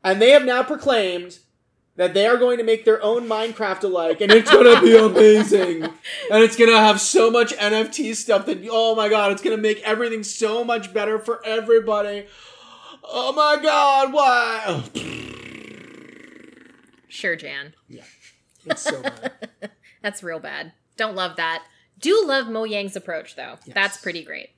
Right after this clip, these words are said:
Speaker 2: All right, Minecraft, or sorry, not Minecraft. Um, I'm just thinking about how proud I am of Mo Yang.
Speaker 1: Yes.
Speaker 2: I just really am.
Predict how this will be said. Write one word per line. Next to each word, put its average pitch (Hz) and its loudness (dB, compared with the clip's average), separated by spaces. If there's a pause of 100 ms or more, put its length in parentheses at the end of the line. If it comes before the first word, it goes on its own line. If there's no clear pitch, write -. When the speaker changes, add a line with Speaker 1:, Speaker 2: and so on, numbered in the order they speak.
(760)
Speaker 2:
All 302 -2
right, 262 2
Minecraft, 349 -2
or 254 0
sorry, 202 0
not 185 -6
Minecraft. 156 -12
Um, 202 -4 (100)
I'm 208 -8
just - -14
thinking 220 -10
about 190 -4
how 196 -8
proud 185 -4
I 170 -6
am 165 -12
of 165 -18
Mo 180 -10
Yang. 160 -12
Speaker 1:
Yes. 151 -10
Speaker 2:
I 180 -14
just 180 -18
really 196 -10
am. 175 -8